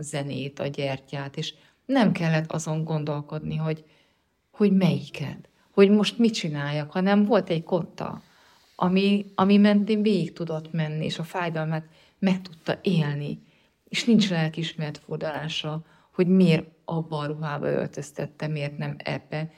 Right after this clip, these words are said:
mert elő volt készítve. És és ez, és, és ez egy mankó.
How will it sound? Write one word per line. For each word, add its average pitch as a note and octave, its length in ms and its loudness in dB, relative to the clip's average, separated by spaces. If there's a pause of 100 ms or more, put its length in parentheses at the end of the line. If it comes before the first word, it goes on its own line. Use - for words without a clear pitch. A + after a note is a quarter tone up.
(220)
mert E3 180 -2
elő D3 280 0
volt D3 240 -8
készítve. - 800 -12 (680)
És - 240 -6 (280)
és F3 180 -2
ez, F#3 120 0 (240)
és, G#3 340 -6
és A3+ 200 -2
ez A#3 120 0
egy A3+ 120 2
mankó. D#3 640 -2